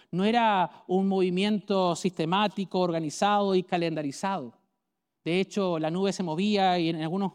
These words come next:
eh, episodios ellos tenían que estar en un lugar por una semana y después tomar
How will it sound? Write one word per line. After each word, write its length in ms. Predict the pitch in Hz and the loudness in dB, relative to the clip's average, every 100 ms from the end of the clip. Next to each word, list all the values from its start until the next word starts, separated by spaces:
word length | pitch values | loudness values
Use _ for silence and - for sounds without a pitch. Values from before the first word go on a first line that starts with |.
| 165 | -8
eh, 200 | 160 160 | -6 -6
episodios 460 | 151 151 202 196 175 | -6 -6 -4 -2 -2
ellos 140 | 190 | -2
tenían 220 | 185 190 190 | -4 -8 -8
que 80 | |
estar 160 | 170 185 | -6 -4
en 60 | 185 | -4
un 100 | 170 | -4
lugar 340 | 160 190 185 | -2 0 -2
por 140 | 170 | -4
una 120 | 180 175 | -6 -6
semana 480 | 160 180 170 127 _ _ _ _ _ _ - | -6 -6 -6 -10 _ _ _ _ _ _ -2
y 60 | |
después 260 | 175 196 185 | -2 -2 -6
tomar 480 | 180 190 202 185 | -2 0 0 -2